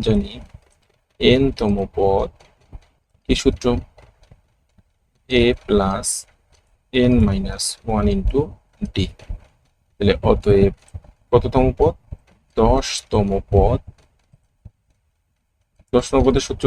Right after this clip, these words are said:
কি হবে? A plus n এর জায়গায় হবে দশ বিয়োগ এক into d। বা দশতম পদ কিন্তু আমার দেয়া আছে ষোলো।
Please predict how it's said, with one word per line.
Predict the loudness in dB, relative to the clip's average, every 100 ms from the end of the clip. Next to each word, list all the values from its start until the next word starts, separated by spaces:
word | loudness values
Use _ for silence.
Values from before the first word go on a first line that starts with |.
| 0
কি | 0
হবে? | 0 0 -2 -4 -4 2
A | 2 2
plus | 2 2 2 -4 0
n | 2
এর | 2
জায়গায় | 2 2 2
হবে | 4 2 2 0
দশ | 0 -2 -6 -6
বিয়োগ | 0 0 0 -2
এক | -2 -2
into | -10 -8 -6 -6 -10 _ _ _ -20 _ _ _ _
d। | -4 -4 -8 _ _ _ _ _ _ _ _ _ _ _ _
বা | 2 2 2 -2 -2
দশতম | -2 0 -2 2
পদ | 0 0
কিন্তু | -2 0
আমার | 0 0
দেয়া | 0 0
আছে | -2 -4 -10 -6
ষোলো। | 0 0